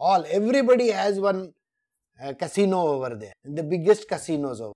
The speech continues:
and that country, that particular small island, Macau, Hong Kong, Macau, okay, they have built one big road over. That has taken over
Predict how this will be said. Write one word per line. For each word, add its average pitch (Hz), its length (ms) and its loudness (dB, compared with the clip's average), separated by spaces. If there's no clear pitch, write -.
and 120 140 -14
that 170 240 -6
country, 135 440 -8
that 127 200 -12
particular 147 460 -12
small 151 440 -8
island, 123 460 -8
Macau, 113 280 -12
Hong 170 240 -8
Kong, 180 240 -2
Macau, 131 260 -10
okay, 139 340 -14
they 135 80 -6
have 131 100 -6
built 170 180 -4
one 110 320 -6
big 127 220 -8
road 123 260 -6
over. 104 180 -8
That 170 220 -10
has 214 180 -10
taken 175 340 -6
over 156 360 -4